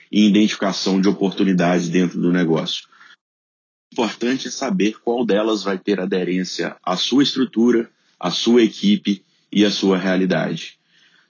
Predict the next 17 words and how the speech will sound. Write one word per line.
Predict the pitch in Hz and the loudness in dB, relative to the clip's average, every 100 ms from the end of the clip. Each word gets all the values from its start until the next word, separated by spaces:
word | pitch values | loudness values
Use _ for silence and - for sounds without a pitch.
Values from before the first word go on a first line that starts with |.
| - | 0
Mas | 98 104 117 131 - - - - _ _ - | 2 4 2 -2 -4 -6 -8 -16 _ _ 0
medir | 117 117 107 135 | 2 4 4 4
é | 131 | 4
necessário | 127 - 123 - 92 85 76 - _ _ _ _ | 0 -4 -8 -4 -2 -2 -6 -12 _ _ _ _
e | 104 | -2
ter | 92 - 135 151 - - _ _ | -2 2 4 4 2 -8 _ _
as | 98 95 | -8 -4
informações | 104 98 101 98 92 - 92 90 82 - | -4 -2 -4 -4 -4 -4 -2 -2 -4 -4
da | 92 | -4
sua | 90 - 131 - | -2 2 2 2
produtividade | 113 110 95 98 95 87 85 80 - - _ _ _ | 0 0 0 -2 -2 0 -2 -2 -6 -12 _ _ _
e | - | -2
do | 98 | 0
seu | 95 113 104 | 2 2 2
custo | - 156 - | 2 2 2
de | 107 - | -2 0
produção | - 95 - - 117 110 | 0 0 -2 -2 0 -2